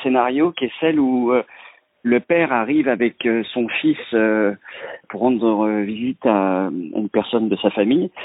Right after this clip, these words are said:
Et en fait, euh, lors, euh, du, euh, repas, euh, du soir, cette personne, euh, lui dit que ça serait bien qu'on n'évoque pas le drame, euh, qui a touché les deux, euh, euh, pendant le repas pour ne pas choquer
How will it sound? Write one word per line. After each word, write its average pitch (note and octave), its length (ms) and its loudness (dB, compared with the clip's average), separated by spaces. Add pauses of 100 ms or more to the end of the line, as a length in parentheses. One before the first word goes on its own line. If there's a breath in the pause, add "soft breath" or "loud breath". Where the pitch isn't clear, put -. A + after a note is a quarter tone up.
(220 loud breath)
Et A2 120 2
en A2 100 2
fait, D#3+ 340 -2
euh, A#2+ 240 2
lors, B2 440 0
euh, A2+ 220 2
du, A2+ 340 -2
euh, G#2+ 320 0
repas, B2 720 0
euh, G#2 140 -4
du G2+ 120 -12
soir, C#3 520 0 (340 loud breath)
cette A#2 160 -2 (120)
personne, D3 600 0
euh, G#2 260 2 (300 loud breath)
lui A#2+ 160 -2
dit - 100 2
que - 160 0
ça - 60 -8
serait B2 140 -4
bien C3+ 220 0
qu'on A#2+ 520 0
n'évoque B2 380 0
pas C#3+ 280 0 (300)
le A2 180 0
drame, C3+ 460 0
euh, A2 320 0 (140)
qui A#2 260 -2
a G#2+ 80 -2
touché C3 340 -4
les A#2 140 2
deux, C3 380 2
euh, G2 320 0 (280 loud breath)
euh, G#2 140 0
pendant B2 220 0
le B2+ 60 -2
repas B2+ 340 0
pour B2 180 -8
ne A#2+ 80 0
pas C3+ 180 -2
choquer D3 460 -4